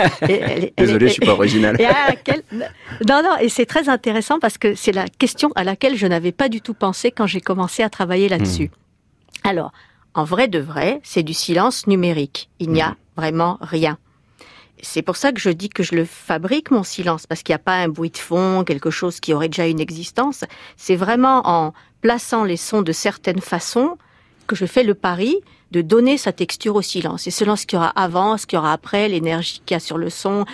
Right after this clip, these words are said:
Speaker 2: la durée du silence, et je pense pouvoir lui donner différentes, euh,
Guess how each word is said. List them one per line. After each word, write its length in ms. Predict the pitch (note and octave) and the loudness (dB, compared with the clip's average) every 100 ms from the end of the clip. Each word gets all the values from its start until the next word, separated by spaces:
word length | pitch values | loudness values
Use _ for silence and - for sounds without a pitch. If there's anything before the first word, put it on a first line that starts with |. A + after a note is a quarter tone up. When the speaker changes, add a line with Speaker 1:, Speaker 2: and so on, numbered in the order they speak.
| - - | -10 -4
Speaker 2:
la 140 | F3 | -2
durée 300 | D#3+ G3+ G#3 | 0 0 0
du 120 | F#3 | -2
silence, 600 | F#3 - F#3+ G3 G3 - | -6 -6 -2 0 0 -4
et 280 | F3 - F3+ - - _ _ | -8 -8 -10 -16 -20 _ _
je 180 | - - | -8 -6
pense 320 | - A#3+ C4+ | 0 0 -2
pouvoir 300 | - F3 G3 | -6 -2 0
lui 140 | G#3+ F3+ | 0 -2
donner 280 | F3 F3+ G3+ | -2 0 -4
différentes, 640 | F3+ - E3+ F#3 F#3+ - | -4 -4 -2 -2 -4 -4
euh, 260 | F3 D#3+ | -2 -2